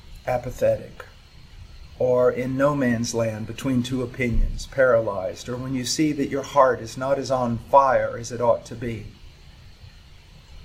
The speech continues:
do not be condemned. Do not lose hope. Do not think that you're unusual. This happens to all of us. But fight. Fight.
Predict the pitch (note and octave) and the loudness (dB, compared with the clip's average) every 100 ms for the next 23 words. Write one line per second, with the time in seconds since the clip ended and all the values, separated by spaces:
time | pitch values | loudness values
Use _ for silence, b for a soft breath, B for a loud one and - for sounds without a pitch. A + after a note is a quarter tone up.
0 | - A#2+ D#3+ F#3 F3 F3 D#3+ D#3 C3+ A#2+ | -16 0 6 6 6 2 -2 -6 -2 0
1 | A2+ A2+ B2 A#2+ - A#2 C#3+ D3 D3+ - | 0 -4 -8 -12 -12 -4 0 4 4 4
2 | - C#3+ C#3 C#3+ - - C#3 G#2+ - - | -2 0 2 2 0 4 4 2 -8 -20
3 | - - - - C#3 D3+ - D#3 D3+ D3 | -20 -20 -18 -4 4 4 4 -4 -4 -4
4 | - C#3 C3+ C3 C3+ D#3+ D3 A2+ F#2 F#2+ | -2 -2 0 0 2 4 4 0 -12 -14
5 | B2 C3+ B2+ B2 B2 A#2 A2 A#2+ C#3 B2 | -12 -4 -4 -4 -10 -4 2 2 2 -2
6 | G2 - - - - G#2 - - - - | -8 -10 -12 -16 -12 -12 0 0 0 -8
7 | - - - - - - - - - - | -20 -20 -20 -20 -20 -20 -20 -20 -20 -20
8 | - - - - B3 - | -20 -20 -6 -4 -4 -12